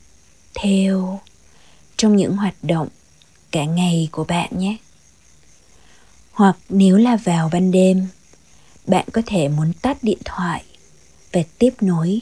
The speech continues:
thực tập này bằng giấc ngủ sâu. Dù thế nào,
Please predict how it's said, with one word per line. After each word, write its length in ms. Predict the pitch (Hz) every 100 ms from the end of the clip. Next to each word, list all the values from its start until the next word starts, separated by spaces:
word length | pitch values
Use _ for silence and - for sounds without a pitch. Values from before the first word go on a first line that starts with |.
| -
thực 260 | 214 -
tập 140 | - 156
này 480 | 165 160 160 151 156 - _ _ _ _ _ _ _ _
bằng 300 | 185 170 156
giấc 240 | 151 233 233
ngủ 200 | 151 156
sâu. 580 | - - 175 175 180 175 - _ _ _ _ _ _ - - _ _ _ _ _ - _ _ _ _
Dù 240 | 196 190 170
thế 140 | 185
nào, 540 | 208 214 180 170 160